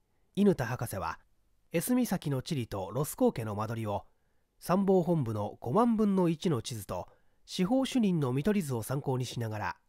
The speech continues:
できるだけ詳細にわたって聞き取った。 犬田博士は運転手に頼んで、モーターボートを江須岬の突端にある問題の岩山の根方につけてもらって、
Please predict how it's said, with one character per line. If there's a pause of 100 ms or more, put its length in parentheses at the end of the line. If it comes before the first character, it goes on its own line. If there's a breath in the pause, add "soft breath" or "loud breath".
(160)
で
き
る
だ
け
詳
細
に
わ
た
っ
て
聞
き
取
っ
た。 (2000)
犬
田
博
士
は
運
転
手
に
頼
ん
で、 (540)
モ
ー
タ
ー
ボ
ー
ト
を (400)
江
須
岬
の
突
端
に
あ
る
問
題
の
岩
山
の
根
方
に
つ
け
て
も
ら
っ
て、